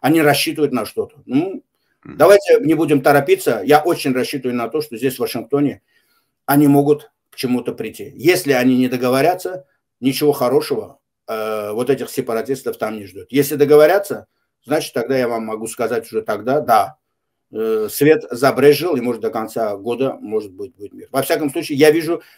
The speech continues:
Speaker 1: политическое желание, э, многих в той же Армении, в той же Армении, э, и понимание того, что тема вот этого, так сказать, сепаратизма, дурацкого, как они называли, миасум, она уже осталась в прошлом. Сегодня совершенно другая ситуация.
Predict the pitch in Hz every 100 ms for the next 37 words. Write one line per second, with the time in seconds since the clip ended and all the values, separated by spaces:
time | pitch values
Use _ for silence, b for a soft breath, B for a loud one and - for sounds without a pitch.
0 | b - 160 143 185 - - 147 135 123
1 | 110 135 151 185 170 110 - _ _ _
2 | _ - 113 110 107 110 110 110 143 165
3 | 127 110 - - - 160 135 127 127 165
4 | 202 143 - _ 117 110 110 107 104 95
5 | - _ _ _ - 107 110 113 127 131
6 | 147 147 139 123 107 120 120 139 - 139
7 | 127 - - 160 135 117 110 110 113 117
8 | 110 104 - - - 107 - 127 117 113
9 | 151 151 123 - 131 123 - 107 101 104
10 | 107 107 101 107 101 107 104 - 151 156
11 | _ - 117 123 113 104 - 107 104 -
12 | 98 95 - _ _ _ _ - 123 127
13 | 127 110 - 113 104 101 110 107 - 120
14 | 123 143 143